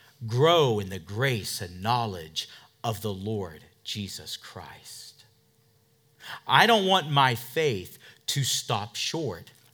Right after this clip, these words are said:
at an outward expression. I want it to grow into an inward confidence. I want it to grow into an inward assurance that God's word is true. And let everyone else,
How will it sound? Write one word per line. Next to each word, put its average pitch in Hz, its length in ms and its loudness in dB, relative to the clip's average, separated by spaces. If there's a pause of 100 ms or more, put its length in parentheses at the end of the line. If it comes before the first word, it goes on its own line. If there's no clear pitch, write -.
(240)
at 120 160 4
an 107 280 -2
outward 117 480 -4
expression. 101 800 -10 (760)
I 120 120 4
want 120 240 -2
it 110 140 -8
to 98 140 -8
grow 95 640 -2 (320)
into 107 400 -6
an 95 180 -8
inward 98 460 -8
confidence. 98 760 -8 (240)
I 127 120 4
want 135 200 2
it 123 120 -2
to 107 120 -4
grow 110 600 2
into 104 440 -6
an 92 100 -8 (100)
inward 107 400 -4
assurance 87 840 -8 (320)
that 90 240 -10
God's 113 540 0 (420)
word 92 760 -4 (340)
is - 200 -8
true. 80 520 -10 (520)
And 101 160 -8
let 92 200 -6
everyone 127 720 -2
else, - 640 -10